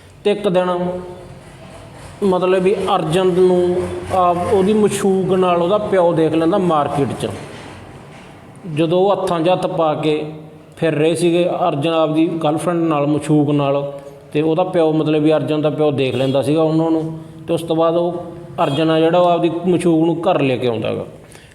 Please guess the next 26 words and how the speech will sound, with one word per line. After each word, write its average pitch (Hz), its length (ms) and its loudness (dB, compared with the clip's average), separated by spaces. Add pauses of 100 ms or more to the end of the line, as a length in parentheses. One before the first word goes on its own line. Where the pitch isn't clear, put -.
(180)
ਘਰ 190 100 2
ਲਿਆ 202 240 2
ਕੇ 185 240 0
ਮਤਲਬ 180 400 0
ਇਹ 185 240 4
ਗੱਲ 190 180 0
ਕਹਿੰਦਾ 180 280 0
ਵੀ 185 140 4
ਮੈਂ 180 200 0
ਤਾਂ 165 140 2
ਇਹਦੇ 170 200 2
ਨਾਲ 190 200 2
ਹੀ 175 80 4
ਰਹਿਣਾ, 147 340 0
ਮੈਂ 175 180 2
ਤਾਂ 170 120 0
ਇਹਨੂੰ 180 220 -2
ਘਰੇ 170 260 2
ਲਿਆਉਣਾ 147 420 0
ਗਾ, 156 100 2
ਮੈਂ 170 80 0
ਇਹਦੇ 170 180 0
ਨਾਲ 185 200 0
ਵਿਆਹ 147 300 0
ਕਰਾਉਣਾ 135 360 -2
ਗਾ। 107 160 -4